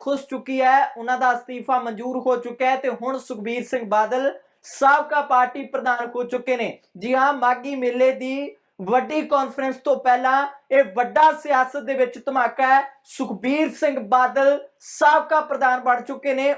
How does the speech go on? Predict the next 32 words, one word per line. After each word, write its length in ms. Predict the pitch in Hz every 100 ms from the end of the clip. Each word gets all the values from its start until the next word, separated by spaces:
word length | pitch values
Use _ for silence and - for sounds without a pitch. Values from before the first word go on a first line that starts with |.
| 254
ਉਹਨਾਂ 240 | 254 269
ਦਾ 220 | 269 262 -
ਅਸਤੀਫਾ 540 | 240 - 269 247 294
ਜਿਹੜਾ 240 | 277 254 254 247
ਆ, 180 | 254 277
ਅ, 1120 | - _ _ _ _ _ _ - 165 208 214
ਉਹ 120 | 247
ਮਨਜ਼ੂਰ 460 | 247 247 214 254 277
ਕਰ 200 | - 269
ਲਿਆ 140 | 262
ਗਿਆ 280 | 262 262 277
ਹੈ। 200 | - - _ -
ਵਰਕਿੰਗ 520 | 180 269 269 294 285
ਕਮੇਟੀ 400 | 285 262 262 294
ਦੇ 80 | 269
ਵੱਲੋਂ 460 | 262 254 262 262
ਅਸਤੀਫਾ 480 | 247 - 247 240 269
ਮਨਜ਼ੂਰ 400 | 247 240 240 254
ਕਰ 160 | 254 240
ਦਿੱਤਾ 320 | 247 240 240
ਗਿਆ 260 | 233 240 254
ਹੈ 280 | 277 - _ _
ਸੁਖਬੀਰ 600 | - 233 190 220 285 302
ਸਿੰਘ 280 | 294 285 247
ਬਾਦਲ 340 | 247 247 247
ਦਾ। 200 | 220 147
ਤਾਂ 260 | 151 233 220 247
ਹੁਣ 200 | 277 302 -
ਅਗਲਾ 280 | 247 277 285
ਪ੍ਰਧਾਨ 520 | 285 277 247 240 240
ਕੌਣ 300 | 240 262 262
ਹੋਵੇਗਾ 600 | 262 254 247 247 247 254